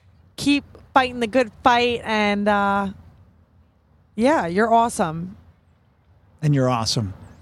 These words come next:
Speaker 1: Thank
Speaker 2: This
Speaker 1: you.
Speaker 2: is it. We are all awesome human. Everybody I've talked to is an awesome human being. So I'm I'm just pretty sure that everybody's an awesome person somewhere in there.
Speaker 1: Oh, yeah.
Speaker 2: And if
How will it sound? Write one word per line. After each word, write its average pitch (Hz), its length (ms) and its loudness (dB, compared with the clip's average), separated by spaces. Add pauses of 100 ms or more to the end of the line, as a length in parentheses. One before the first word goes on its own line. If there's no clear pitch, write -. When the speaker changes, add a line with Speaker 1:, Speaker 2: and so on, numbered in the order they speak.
(200)
Speaker 1:
Thank 208 140 -14
Speaker 2:
This - 180 2
Speaker 1:
you. 180 60 -2
Speaker 2:
is 147 80 0
it. 147 220 0
We 147 160 2
are 190 200 0
all 135 200 0
awesome 123 380 0
human. 127 260 2
Everybody 233 480 2
I've 185 180 -2
talked 147 300 -2
to 147 100 2
is 135 100 0
an 123 120 2
awesome 117 340 0
human 113 280 0
being. 104 300 -4
So 135 300 0
I'm 135 260 -4 (500)
I'm 151 100 0
just 160 160 -2
pretty 170 160 0
sure 151 240 -2
that 127 220 -2
everybody's 135 520 -2
an 143 80 0
awesome 143 340 0
person 147 380 -2
somewhere 147 400 0
in 160 80 2
there. 165 240 2 (240)
Speaker 1:
Oh, 247 140 -2
yeah. 277 300 -4
Speaker 2:
And 131 280 0
if 120 200 -4